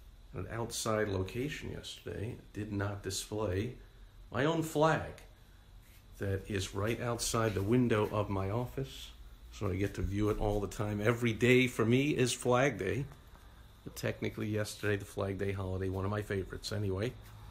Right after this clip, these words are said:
Social Media Saturday. So, a few days ago or a week ago or whatever it was, another new non-left-wing social media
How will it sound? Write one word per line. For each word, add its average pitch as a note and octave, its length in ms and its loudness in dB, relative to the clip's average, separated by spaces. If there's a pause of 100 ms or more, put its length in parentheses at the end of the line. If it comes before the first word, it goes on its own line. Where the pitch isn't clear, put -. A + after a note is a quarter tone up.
(360)
Social E3+ 460 2
Media D3+ 300 4
Saturday. B2 600 2
So, A2 340 4 (960)
a - 640 -8
few E3+ 160 6
days F3 300 8
ago D#3+ 400 8
or B2 140 4
a G2+ 40 0
week D3 300 0
ago D3+ 340 4
or A#2+ 160 6
whatever A#2+ 380 4
it - 80 -4
was, B2 520 2
another A#2 840 4 (880)
new F3 680 4 (1200)
non-left-wing C3+ 2000 4 (420)
social C3 500 2
media A2 520 2